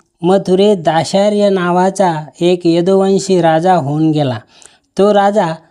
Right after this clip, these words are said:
अतिशय उदार व सुलक्षणी होता. त्यामुळे बाकीचे सर्व राजे त्याला कर आणून देत व हात जोडून नमस्कार करीत व वारंवार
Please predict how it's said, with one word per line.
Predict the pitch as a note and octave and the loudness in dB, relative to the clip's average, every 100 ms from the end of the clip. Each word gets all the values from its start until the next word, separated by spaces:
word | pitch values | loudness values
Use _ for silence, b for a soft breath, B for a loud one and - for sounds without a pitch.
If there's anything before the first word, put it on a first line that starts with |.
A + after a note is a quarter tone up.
| _ | _
अतिशय | - - - G3+ - G#3+ | -4 -2 -2 -2 2 2
उदार | F3+ F#3 F#3+ G3 G3+ - _ | 2 2 2 2 -2 -10 _
व | F3+ F#3 | -2 -2
सुलक्षणी | - D#3+ F3+ - E3+ E3+ | 0 -2 -2 -2 0 2
होता. | E3+ D#3+ D3 B2+ - b b _ | 2 -2 -4 -6 -12 b b _
त्यामुळे | E3+ F3+ A3 G3+ E3+ D#3 _ - | -2 0 2 2 0 -6 _ -6
बाकीचे | C#3+ D3+ D#3 F#3+ F#3 A#3+ | -2 -2 -2 -4 0 0
सर्व | - G3 G3 G3+ | 0 0 2 2
राजे | G3 F#3+ F3+ E3+ D#3 b b b | 2 2 0 -2 -4 b b b
त्याला | F#3 F#3 F#3+ | -2 0 0
कर | F#3 - F#3 F#3 | -2 -2 0 0
आणून | E3 E3+ F3 | -2 -2 -2
देत | F3 E3 D3+ _ b - | -2 -2 -4 _ b -4
व | E3+ | -2
हात | - E3 F#3+ | -2 -2 -2
जोडून | F#3+ F3 G3 F#3+ F#3+ F3+ | -2 -2 0 0 0 -2
नमस्कार | F3 F3+ F3 - G3 F#3 | -2 -2 -4 -4 -2 -2
करीत | F3 F#3 F#3 D#3+ - b b F3 | -2 -2 0 -2 -4 b b -2
व | F3 | 0
वारंवार | D#3 D3+ F#3 G3 G3+ F3 | 2 2 2 2 0 -2